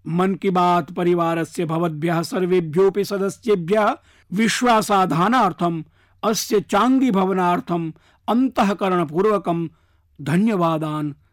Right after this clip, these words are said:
वितरामि। आदरणीय प्रधानमन्त्री महोदय, नमस्ते। मम नाम शालिनी। अहं हैदराबादतो वदामि। ममेषा महती जिज्ञासा यत् मन की बात कार्यक्रमस्यायं मञ्चः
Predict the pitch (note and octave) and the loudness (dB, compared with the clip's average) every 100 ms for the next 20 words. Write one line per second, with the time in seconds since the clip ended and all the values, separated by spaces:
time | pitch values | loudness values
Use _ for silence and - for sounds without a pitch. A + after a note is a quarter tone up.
0 | _ D3 E3+ G#3 F3 C#3 C3 C#3 - - | _ -4 -4 -2 -6 -8 -10 -12 -14 -4
1 | D#3+ F3+ G3+ G3+ G3+ G3 G3 F3+ F3 F3 | 0 2 4 2 2 0 0 0 2 2
2 | F3 E3 F3 D#3+ D3 E3 G3+ - _ _ | 0 0 -2 0 -2 -2 -4 -6 _ _
3 | - D#3+ D#3+ C#3 - D3+ D#3+ _ _ _ | -6 -2 -2 -4 -8 -12 -14 _ _ _
4 | _ D#3 E3 G3 A3 G#3+ G#3+ A3 A3+ - | _ -4 0 2 2 2 2 0 -4 -4
5 | F#3 F3 D#3+ C#3 C#3 - _ _ _ _ | 0 2 2 -2 -6 -14 _ _ _ _
6 | - F3 G3 G#3+ G#3 _ _ - F3 F#3 | -4 0 2 0 -4 _ _ -10 -2 0
7 | E3+ F3+ E3 D#3+ D#3+ D#3 E3 D3+ D3 D3+ | 2 0 0 0 -4 -4 -6 -4 -4 -4
8 | D#3 B3 - _ _ _ _ - F#3 A3 | -2 -4 -8 _ _ _ _ -4 0 2
9 | C4 B3 A#3 A#3+ A3+ G3 F3+ G#3 A3 E3+ | 2 0 2 2 2 2 0 -2 -4 -4
10 | D3+ D#3 D#3+ D#3 G3+ G#3 _ _ _ _ | -2 -2 -2 -2 -6 -8 _ _ _ _
11 | _ G3 - _ E3+ F#3 G#3 G#3+ F#3+ F#3 | _ -6 -6 _ -4 -2 -2 0 2 2
12 | F3 F#3+ C4+ C4+ E3+ F3+ F3+ - F#3 E3+ | 0 -4 -6 -4 -4 -2 -2 -4 -2 -2
13 | E3+ D#3+ E3 F#3+ F3+ F#3+ D#3+ | -2 -2 -2 -2 -2 -2 -2